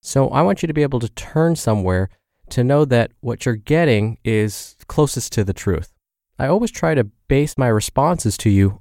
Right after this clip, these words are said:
on research, because that's what's most important. It's not necessarily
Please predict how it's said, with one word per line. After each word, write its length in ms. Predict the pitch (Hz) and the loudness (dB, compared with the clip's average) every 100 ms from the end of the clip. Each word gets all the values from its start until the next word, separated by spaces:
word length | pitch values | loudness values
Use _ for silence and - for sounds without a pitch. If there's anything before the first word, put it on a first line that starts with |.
| - | 0
on 160 | 104 | 2
research, 540 | 98 98 90 87 - - _ _ _ _ - | 2 0 -2 -4 -8 -16 _ _ _ _ -4
because 220 | 135 143 | 0 2
that's 240 | 156 180 | 2 2
what's 160 | 151 - | 0 2
most 300 | 120 110 - | 0 0 -2
important. 500 | 98 - 98 95 - _ _ _ - | -4 0 -2 -2 -8 _ _ _ -8
It's 100 | 139 | -2
not 160 | 196 185 | 0 0
necessarily 840 | 147 135 - 127 120 117 113 107 | -2 -4 -2 2 4 2 0 -2